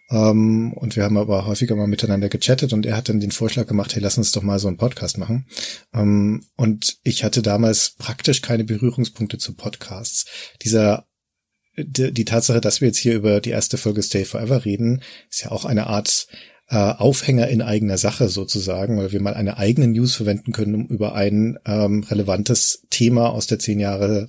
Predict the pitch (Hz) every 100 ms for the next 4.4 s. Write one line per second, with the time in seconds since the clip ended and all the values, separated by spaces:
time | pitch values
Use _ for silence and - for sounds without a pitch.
0 | - 175 101 - 92 - - 98 95 -
1 | 101 101 98 92 - - - - - 98
2 | 117 143 - 85 - - 90 - - 104
3 | 101 95 107 104 - 101 101 98 - 107
4 | 117 113 123